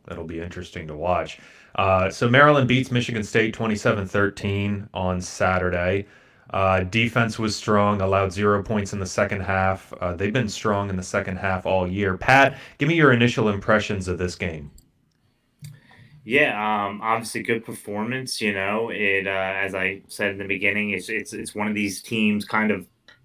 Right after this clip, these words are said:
Speaker 2: I don't know if Michigan State's considered really a blue blood of, of the Big Ten, but they are definitely a team that, that has a richer history of, of big Ten football than, than Maryland does and a lot of the schools in the Big Ten.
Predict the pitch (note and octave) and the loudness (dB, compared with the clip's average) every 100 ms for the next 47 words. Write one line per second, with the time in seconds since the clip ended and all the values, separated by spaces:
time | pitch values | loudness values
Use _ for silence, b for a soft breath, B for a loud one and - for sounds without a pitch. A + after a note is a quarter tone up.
0 | _ _ - - F#3+ C#3+ C3+ A2 G2+ - | _ _ -6 0 2 4 4 2 -2 -6
1 | G2+ F#2 G#2 F#2+ G2+ F#2+ F#2+ F2+ F2+ G#2 | -6 -6 -6 -6 -12 -10 -6 -6 -6 -6
2 | G#2 F2+ D#2+ - G2+ A2+ G2+ F#2+ F#2 F2+ | -2 -2 -4 -2 2 2 2 0 0 -2
3 | E2+ - G#2 F2 F#2 E2+ G#2 G2 - G2 | -6 -6 -8 -6 -8 0 2 2 0 2
4 | F2+ F2+ G2 G#2 G#2 A2 C3 B2 A#2 G#2+ | 2 0 4 4 6 4 2 2 0 2
5 | G2+ F#2 - A2 G2+ F#2+ F#2 F2+ F2+ B | 0 0 -2 0 0 0 0 -2 -4 B
6 | B - G2+ G2+ F#2+ F2+ G#2+ - G2 F#2+ | B -2 2 4 2 0 0 2 0 0
7 | F#2+ - F#2+ F#2 F2 - G2+ F2+ - _ | -2 0 2 2 0 -8 -8 -8 -12 _
8 | _ G#2 F#2+ G2 F#2 G2 F#2 F2+ F2 E2+ | _ 2 2 0 -2 -4 -4 -2 -2 -2
9 | E2+ E2 - F2 G2+ C3+ B2+ B2 A#2+ A#2 | -6 -8 -10 -2 2 4 2 2 4 4
10 | G#2+ F#2 F2 F#2 F2+ E2+ - F2+ F2 E2+ | 2 0 -2 -2 -2 -6 -10 -8 -8 -10
11 | F2 E2 F2 E2 - E2+ E2 | -12 -4 -4 -2 -2 -2 -2